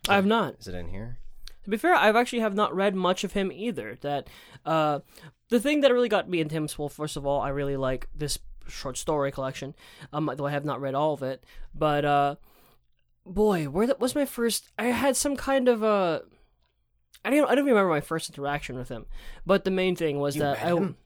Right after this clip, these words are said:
Speaker 1: yeah, I met him. I
Speaker 2: Okay.
Speaker 1: high-fived him. We s-, we talked about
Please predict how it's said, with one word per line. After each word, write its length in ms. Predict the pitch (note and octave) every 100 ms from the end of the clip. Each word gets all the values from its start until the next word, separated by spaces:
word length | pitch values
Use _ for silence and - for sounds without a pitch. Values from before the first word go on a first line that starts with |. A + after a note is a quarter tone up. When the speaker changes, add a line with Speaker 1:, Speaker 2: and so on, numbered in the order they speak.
| -
Speaker 1:
yeah, 140 | G3
I 100 | E3+
met 220 | F#3+ C4+ G#3+
him. 120 | C#3
I 120 | F3
Speaker 2:
Okay. 80 | F#3
Speaker 1:
high-fived 260 | A3+ A#3+ D3+
him. 160 | B2+ - - - -
We 100 | E3
s-, 140 | E3 -
we 220 | D#3+ E3
talked 220 | - E3
about 180 | C#3 A2